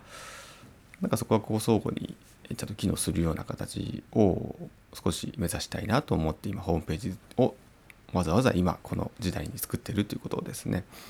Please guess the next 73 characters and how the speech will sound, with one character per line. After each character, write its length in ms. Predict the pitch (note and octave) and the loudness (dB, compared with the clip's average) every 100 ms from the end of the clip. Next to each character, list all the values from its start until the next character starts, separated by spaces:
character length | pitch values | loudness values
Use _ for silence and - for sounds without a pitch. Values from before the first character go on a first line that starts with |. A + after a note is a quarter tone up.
| - - - - - - - - - - | -20 -20 -20 -20 -20 -20 -20 -20 -20 -8
や 60 | C3 | 0
っ 20 | |
ぱ 80 | D3 | 2
り 100 | A#2 | 2
そ 140 | G2+ | 2
れ 260 | G2+ A2 A2 | 4 4 4
を、 260 | A2 A2 - | 2 0 -2
そ 80 | A#2+ | -6
こ 120 | B2+ | 2
を 20 | C3 | 2
見 100 | E3 | 6
て 120 | G#2+ | 4
も 120 | E2 | 4
ら 100 | - | 0
え 80 | - | -2
る、 120 | - - - | -4 -8 2
そ 120 | B2 | 4
の 80 | - | 8
見 140 | F#3 | 8
て 120 | D4 | 10
も 140 | B2+ F2+ | 8 10
ら 120 | E2+ | 8
え 80 | E2+ | 6
る 220 | F2 - | 2 0
タ 140 | G2+ | 6
イ 80 | G2+ | 8
ミ 140 | G2 G2 | 8 8
ン 80 | |
グ 80 | G2 | 4
っ 20 | |
て 140 | G2 G2 | 2 0
い 40 | |
う 40 | F2 | 0
の 100 | D#2 | -2
は 200 | D#2 G2+ | -6 -6
こ 100 | - | -8
っ 20 | - | -4
ち 240 | - - | 2 2
じ 80 | - | 4
ゃ 40 | E2+ | 4
な 120 | E2+ | 4
い 60 | |
ん 40 | D#2+ | 2
で 60 | |
す 80 | - | 0
よ 60 | F#2+ | -2
ね。 100 | - | 0
や 80 | F#2 | 0
っ 40 | |
ぱ 40 | - | 0
向 100 | G2 - | -4 2
こ 240 | B2+ - | 4 6
う、 40 | - | 6
あ 80 | |
う-、 100 | C3 B2+ - | 6 2 2
相 240 | - D3+ | 6 6
手 120 | D3+ E3 | 6 4
側 220 | D#3 D3+ | 6 6
の 200 | D3 D3+ - - - - - - - | 4 2 -6 -20 -20 -20 -20 -20 0
タ 100 | C3+ | 6
イ 80 | B2+ | 8
ミ 120 | B2+ | 8
ン 80 | A#2+ | 8
グ 100 | A2+ | 8
で 220 | A2 G#2+ - - - - - - | 6 4 -2 -20 -20 -20 -20 -8
訪 160 | - E2 E2+ | -2 0 0
れ 80 | - | 0
て 120 | - | -2
く 120 | - | -2
れ 100 | - | -2
る 80 | C3 | -2
と 100 | - | -6
か、 240 | - - | -6 -8